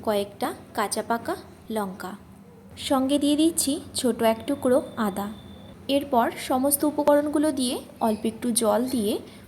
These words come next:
খুব ভালো করে একটা পেস্ট বানিয়ে নেব। পেস্টটা তৈরি করতে হবে একদম স্মুথ, এতে যাতে কোনো দানাভাব না থাকে। আর পেস্টটা তৈরি করার সময় জলটা একটু সাবধানে দিতে হবে, যাতে পেস্টটা খুব বেশি পাতলা না হয়ে যায়।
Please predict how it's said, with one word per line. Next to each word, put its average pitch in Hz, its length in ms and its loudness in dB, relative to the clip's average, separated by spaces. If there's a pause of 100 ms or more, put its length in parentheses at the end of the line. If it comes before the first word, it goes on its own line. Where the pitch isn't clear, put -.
খুব 294 260 0
ভালো 233 260 0
করে 233 280 0 (240)
একটা 247 380 -2 (200)
পেস্ট 226 280 0
বানিয়ে 202 320 -2
নেব। 196 180 -4 (460)
পেস্টটা 320 380 4
তৈরি 302 280 0
করতে 330 320 0
হবে 294 280 4 (200)
একদম 233 420 0 (340)
স্মুথ, 214 400 0 (240)
এতে 294 220 2
যাতে 330 260 6
কোনো 320 340 2 (180)
দানাভাব 220 500 2
না 202 220 0
থাকে। 202 340 -4 (400)
আর 233 180 4 (140)
পেস্টটা 277 500 2
তৈরি 269 320 6
করার 294 360 4
সময় 269 280 4 (140)
জলটা 226 320 4
একটু 220 200 0
সাবধানে 247 500 2
দিতে 254 200 2
হবে, 277 240 2 (240)
যাতে 233 240 4
পেস্টটা 220 460 0
খুব 285 260 2
বেশি 269 340 2 (200)
পাতলা 214 320 2
না 190 140 -2
হয়ে 185 200 -2
যায়। 185 220 -6